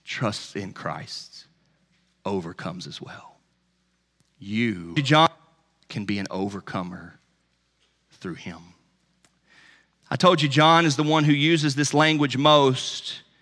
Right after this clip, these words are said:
And so as we start to wrap up this sermon, I want you to hear this. Just a few verses that speak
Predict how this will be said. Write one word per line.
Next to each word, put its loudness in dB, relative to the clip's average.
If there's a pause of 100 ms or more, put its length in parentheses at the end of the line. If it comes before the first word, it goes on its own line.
(440)
And -14
so -6
as -2
we 4
start 2
to -4
wrap 2
up 4
this 0
sermon, 0
I -2
want -4
you -10
to -2
hear 0
this. -8 (4000)
Just -6
a 2
few 0
verses 2
that -6
speak -4